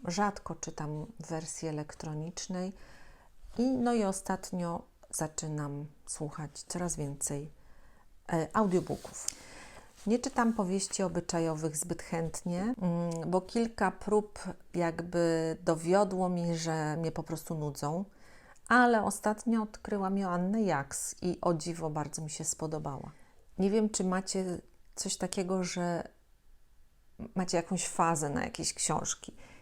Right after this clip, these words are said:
Ja miałam taką fazę na sagę Zmierzch. Jakby to dzisiaj już śmiesznie nie brzmiało, ale tak. Bardzo mi się podobała ta książka, natomiast kontynuację już niekoniecznie.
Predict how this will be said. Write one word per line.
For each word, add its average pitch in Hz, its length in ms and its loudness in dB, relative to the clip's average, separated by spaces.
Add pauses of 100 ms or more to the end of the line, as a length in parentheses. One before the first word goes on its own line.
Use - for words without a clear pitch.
Ja 190 100 8
miałam 233 220 6
taką 180 280 0
fazę 190 480 2
na 160 140 0
sagę 185 460 6
Zmierzch. 165 720 2 (1000)
Jakby 175 460 2
to 180 160 2
dzisiaj 170 420 2
już 160 200 -2
śmiesznie 170 720 -2
nie 160 140 -4
brzmiało, 151 640 -2 (100)
ale 170 240 0
tak. 156 420 -4 (640)
Bardzo 175 420 4
mi 156 100 -4
się - 120 -4
podobała 156 500 -2
ta 156 140 -6
książka, 202 800 -2 (360)
natomiast 202 680 2
kontynuację 180 1080 0
już - 520 -4 (580)
niekoniecznie. 156 720 -2